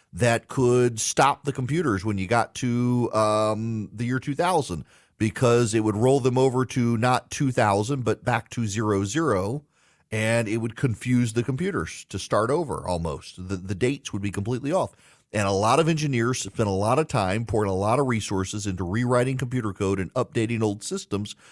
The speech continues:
so that Y two K did not end in disaster. But there was a lot of work behind the scenes. You and I saw it as a nothing burger.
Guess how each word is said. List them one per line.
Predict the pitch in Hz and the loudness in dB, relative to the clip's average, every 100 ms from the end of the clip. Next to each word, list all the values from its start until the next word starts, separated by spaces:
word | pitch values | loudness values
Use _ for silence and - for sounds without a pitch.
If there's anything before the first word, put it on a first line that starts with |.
| _ | _
so | - 120 | 0 2
that | 120 104 | 2 2
Y | 123 131 143 | 4 4 2
two | - 143 | 0 -2
K | 165 151 | 0 -2
did | 143 160 156 | 0 0 2
not | 196 180 | 0 2
end | 107 95 | -2 -2
in | 95 | -4
disaster. | 85 85 80 - 95 | -4 -2 -2 -2 -4
But | 92 104 | -4 0
there | 156 | 0
was | 139 | 2
a | 123 | 2
lot | 156 196 | 2 2
of | 127 | 2
work | 151 - | 0 0
behind | 127 120 117 | -2 -2 -2
the | 107 | -6
scenes. | 160 139 90 - _ _ _ | -6 -4 -6 -8 _ _ _
You | 104 185 214 | 0 4 6
and | 175 | 4
I | 185 170 | 2 2
saw | 160 135 | 4 4
it | 117 | 4
as | 107 | 2
a | |
nothing | 107 135 - 123 90 | 2 0 0 -4 -2
burger. | 87 73 101 | -2 -2 -4